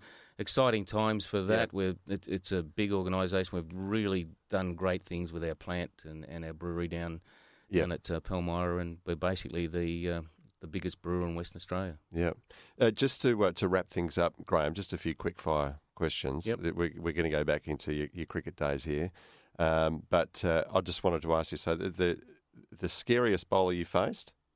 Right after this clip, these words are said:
Speaker 1: I think the scariest bowling on one occasion was here at the wacca, and it was
Speaker 2: Yep.
Speaker 1: Joel Garner,
Speaker 2: Yep.
Speaker 1: but he was playing for South Australia.
Speaker 2: Right.
Speaker 1: In a Sheffield, Sheffield Shield game, we had Hogg from one end and Garner from the other, and
Speaker 2: Yep.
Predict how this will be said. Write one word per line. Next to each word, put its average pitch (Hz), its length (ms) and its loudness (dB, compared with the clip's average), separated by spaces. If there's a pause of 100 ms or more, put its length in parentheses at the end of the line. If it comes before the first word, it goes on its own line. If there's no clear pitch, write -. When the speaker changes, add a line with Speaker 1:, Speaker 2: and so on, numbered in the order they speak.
(1500)
Speaker 1:
I 113 100 2
think 123 200 0
the 123 60 2
scariest 160 500 4
bowling 117 480 4 (100)
on 104 240 0
one 123 160 4
occasion 104 460 0
was 95 140 0
here 110 180 2
at - 60 -2
the 87 80 0
wacca, 107 260 2
and 147 180 -2
it - 20 -4
was 87 100 0
Speaker 2:
Yep. 98 140 6
Speaker 1:
Joel 113 220 4
Garner, 110 460 0 (120)
Speaker 2:
Yep. 98 200 2 (120)
Speaker 1:
but 98 100 0
he 95 80 4
was 87 80 -4
playing 98 240 0
for 90 80 -6
South 90 260 2
Australia. 80 480 -2 (340)
Speaker 2:
Right. 82 380 4 (560)
Speaker 1:
In 98 120 0
a 92 100 2
Sheffield, - 500 0
Sheffield 123 380 0
Shield 101 240 2
game, 104 320 2
we 92 80 2
had 90 100 2
Hogg 123 240 0
from 92 160 -2
one 98 160 2
end 98 240 2
and 90 180 0
Garner 95 300 2
from 90 160 -6
the 87 140 0
other, 87 280 2
and 82 160 -4
Speaker 2:
Yep. 85 220 2